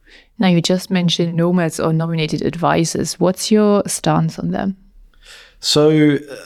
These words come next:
Speaker 2: I mean, first and fo-, foremost with nomads, they are effectively, um, seen as the company that sponsors a, a company that's looking to list on aim to the market.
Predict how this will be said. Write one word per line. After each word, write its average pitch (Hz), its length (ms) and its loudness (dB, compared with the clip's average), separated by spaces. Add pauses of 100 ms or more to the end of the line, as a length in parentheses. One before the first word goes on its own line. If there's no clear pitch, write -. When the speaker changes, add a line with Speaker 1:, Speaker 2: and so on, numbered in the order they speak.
(140)
Speaker 2:
I - 40 -4
mean, 143 180 4
first 160 340 0
and 123 100 -2
fo-, 123 340 2
foremost 110 600 -2
with 101 100 -4
nomads, 92 680 -2
they 107 260 -4
are 90 420 0
effectively, 87 1040 -4 (120)
um, 85 540 -6
seen 98 320 -2
as 80 180 -4
the 82 60 -8
company 87 600 -4
that 76 160 -6
sponsors 78 920 -4 (120)
a, 85 500 -6 (400)
a 104 60 -4
company 98 400 -2
that's 82 180 -4
looking 92 260 -4
to 92 100 -4
list 95 280 -2
on 78 160 -2
aim 82 420 -6
to 87 140 -4
the 76 80 -8
market. 85 600 -4